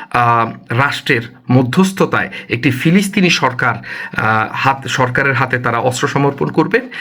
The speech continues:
এবং একটি ফিলিস্তিনি সরকার দ্বারা গাজার পরিচালনা তারা মেনে নেবেন বলে, এ, ব্যক্ত করেছেন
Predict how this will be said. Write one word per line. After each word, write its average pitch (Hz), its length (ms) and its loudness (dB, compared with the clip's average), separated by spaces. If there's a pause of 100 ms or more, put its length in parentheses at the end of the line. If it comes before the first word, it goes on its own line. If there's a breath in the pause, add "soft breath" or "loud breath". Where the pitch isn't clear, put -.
(160 loud breath)
এবং 127 380 2
একটি 131 240 0
ফিলিস্তিনি 196 600 2
সরকার 143 440 -2
দ্বারা 135 200 0
গাজার 123 340 0
পরিচালনা 120 760 0 (280 loud breath)
তারা 113 360 -2 (180)
মেনে 139 360 6
নেবেন 120 280 2
বলে, 113 320 0 (200 loud breath)
এ, 107 240 0 (380)
ব্যক্ত 139 300 -2
করেছেন 113 480 -2